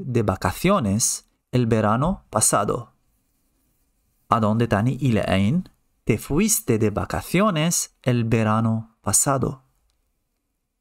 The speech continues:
¿A dónde te fuiste de vacaciones el verano pasado? أما الآن عزيزي المشاهد، أريد منك مشاهدة هذا الدرس عدة مرات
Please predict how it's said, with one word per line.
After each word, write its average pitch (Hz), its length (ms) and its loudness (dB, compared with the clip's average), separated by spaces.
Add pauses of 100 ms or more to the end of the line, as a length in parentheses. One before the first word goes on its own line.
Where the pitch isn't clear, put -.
(2500)
¿A 95 140 2
dónde 196 320 2
te 113 160 0
fuiste 131 460 0
de 110 100 0
vacaciones 156 880 0
el 120 160 0
verano 107 400 2
pasado? 123 640 -2 (840)
أما 139 160 2
الآن 135 260 2
عزيزي 110 200 2
المشاهد، 117 440 2
أريد 123 240 2
منك 135 260 2
مشاهدة 120 520 2 (120)
هذا 113 100 2
الدرس 104 340 0
عدة 135 320 2
مرات 110 440 0